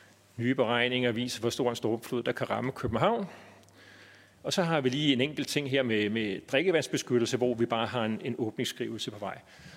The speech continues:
Så når, når vi står og kigger på det her, skal det minimumsimplementeres så sent som muligt? Det skal vi da ikke, når vi har en brændende platform. Miljøet står og kalder på,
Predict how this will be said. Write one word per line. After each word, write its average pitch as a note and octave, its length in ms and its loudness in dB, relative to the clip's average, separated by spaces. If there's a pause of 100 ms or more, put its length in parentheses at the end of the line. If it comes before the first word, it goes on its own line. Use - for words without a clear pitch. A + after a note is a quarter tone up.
Så - 140 -4
når, E3 120 -4
når F#3+ 80 0
vi G#3+ 80 0
står B3 160 4
og A#3 100 -2
kigger A3 280 2 (280)
på D3 100 2
det F3+ 180 6
her, F#3 320 2 (760)
skal - 220 0
det G#3+ 80 -2
minimumsimplementeres F3 880 -2
så - 120 -8
sent A3+ 260 -4
som F#3 140 -4
muligt? G#3 280 -4 (180)
Det D3+ 80 -8
skal F3 220 -2
vi - 40 -2
da E3+ 60 2
ikke, F3+ 120 -2
når F3 60 -2
vi C3+ 60 -6
har C#3 120 -4
en F#3 60 -6
brændende D#3+ 320 -4
platform. D#3+ 500 -2 (240)
Miljøet F#3 260 -2
står - 160 -6
og F3 80 -4
kalder C#3 300 0
på, - 340 -2